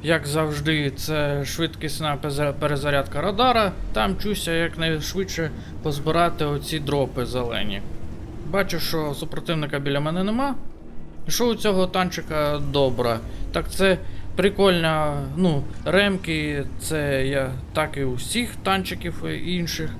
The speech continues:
У, у нього є така спеціальна пулька, яка наносить урон ніби як ядом, чи вижигає, чи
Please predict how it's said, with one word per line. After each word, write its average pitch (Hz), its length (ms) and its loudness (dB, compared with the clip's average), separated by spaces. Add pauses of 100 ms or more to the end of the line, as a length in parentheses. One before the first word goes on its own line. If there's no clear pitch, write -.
(520)
У, 160 60 -2 (320)
у 175 40 4
нього 180 300 4
є 165 180 2
така 156 440 0
спеціальна 156 880 -2 (100)
пулька, 214 360 2
яка 165 360 2
наносить 165 560 0 (2500)
урон 185 480 4
ніби 170 320 2
як 160 280 2 (120)
ядом, 147 580 2
чи 156 440 2
вижигає, 139 720 0
чи 135 280 -2